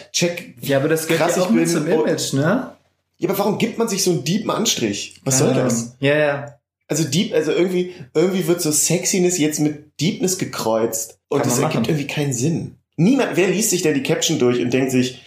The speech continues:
Speaker 1: "Ah, das Foto ist mir scheißegal, was für ein deeper Spruch." Niemand.
Speaker 2: Ja.
Speaker 1: Gut. Aber das war noch mein kleiner Beitrag zum Thema Oberflächlichkeit. Da es jetzt aber das Episodenthema ist, Jan,
Speaker 2: <laughs> Okay.
Speaker 1: wollte ich das Thema auch gar nicht oberflächlich nur streifen.
Speaker 2: Nee, nee,
Speaker 1: Also,
Speaker 2: nee, genau, genau, genau.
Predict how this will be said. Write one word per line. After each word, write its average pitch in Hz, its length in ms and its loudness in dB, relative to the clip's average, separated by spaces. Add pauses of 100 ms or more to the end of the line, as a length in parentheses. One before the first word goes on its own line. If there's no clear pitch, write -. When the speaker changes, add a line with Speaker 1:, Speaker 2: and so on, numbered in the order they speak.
(180)
Speaker 1:
"Ah, 127 100 0
das 123 140 0
Foto 139 200 0
ist 123 100 -2
mir 123 80 4
scheißegal, 123 520 2
was 113 120 0
für 113 100 -6
ein - 80 -8
deeper 120 240 -2
Spruch." - 320 -6
Niemand. 120 540 -2 (120)
Speaker 2:
Ja. - 140 -20 (480)
Speaker 1:
Gut. - 260 -2 (520)
Aber 190 100 4 (120)
das 170 180 0
war 151 140 4
noch 143 160 0
mein 139 260 2
kleiner 127 260 0
Beitrag 127 380 -2
zum 117 300 -4 (380)
Thema 127 200 2
Oberflächlichkeit. 123 680 0
Da 120 80 4
es 123 80 -2
jetzt 127 120 0
aber 127 140 0
das 127 140 -2
Episodenthema 131 680 2
ist, 127 160 0
Jan, 131 200 2 (140)
Speaker 2:
<laughs> - 120 -10
Okay. 143 80 0
Speaker 1:
wollte 139 180 2
ich - 80 -2
das 139 160 -2
Thema 139 320 0
auch 127 140 -6
gar 139 80 2
nicht 160 180 2
oberflächlich 120 520 -2
nur 110 100 -4
streifen. 107 340 -4
Speaker 2:
Nee, 170 140 4
nee, 175 160 2
Speaker 1:
Also, - 40 2
Speaker 2:
nee, 160 140 2
genau, 139 300 2
genau, 135 260 2
genau. 131 400 0